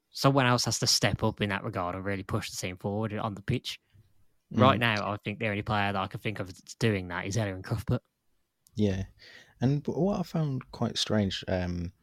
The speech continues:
Speaker 2: it was spoken a bit by Emma Hayes, like, um,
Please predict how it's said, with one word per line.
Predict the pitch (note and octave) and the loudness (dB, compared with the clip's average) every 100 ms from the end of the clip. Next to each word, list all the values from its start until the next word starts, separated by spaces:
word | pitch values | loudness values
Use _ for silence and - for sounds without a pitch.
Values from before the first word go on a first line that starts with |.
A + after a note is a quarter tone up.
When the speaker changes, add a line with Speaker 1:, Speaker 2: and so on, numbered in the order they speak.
| _ _ _ _ _ _ _ _ _ _ _ _ _ _ - - | _ _ _ _ _ _ _ _ _ _ _ _ _ _ -8 -2
Speaker 2:
it | G2+ | 2
was | - | 2
spoken | - - B2 B2 A2+ | 2 0 0 2 -2
a | |
bit | G#2+ G#2+ - | 0 0 0
by | G2+ G2 | -2 0
Emma | G2 | -2
Hayes, | F#2 F#2+ F#2 - | -2 -4 -4 -4
like, | G2 - - | -6 -4 -4
um, | G2+ F#2+ F#2 F2+ | 0 0 -2 -6